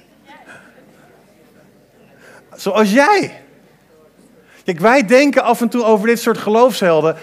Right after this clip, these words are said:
"Ja, dit zijn hele bijzondere mensen, met hele bijzondere zalving, met hele." Nee, er staat, "Elia was precies zoals jij.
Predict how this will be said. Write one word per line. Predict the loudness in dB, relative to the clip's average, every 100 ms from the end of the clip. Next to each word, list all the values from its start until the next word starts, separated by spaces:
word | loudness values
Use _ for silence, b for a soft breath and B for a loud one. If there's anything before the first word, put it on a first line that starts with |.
| B
"Ja, | -2
dit | -2
zijn | 0 2
hele | 4 4 4 2
bijzondere | 0 -2 0 0
mensen, | 0 0 0 -2 -4 -6 B -6
met | 0
hele | 4 4 2 0
bijzondere | -2 -2 -2 -2
zalving, | 0 0 0 -2 -6 B
met | -4
hele." | 2 4 4 2 -2 B B
Nee, | -6
er | -4
staat, | -2 0 0
"Elia | 0 2 4 4 2 0 -8 B
was | -10 -10
precies | -6 -6 -2 -2 -2
zoals | -2 0
jij. | 2 2 0 -4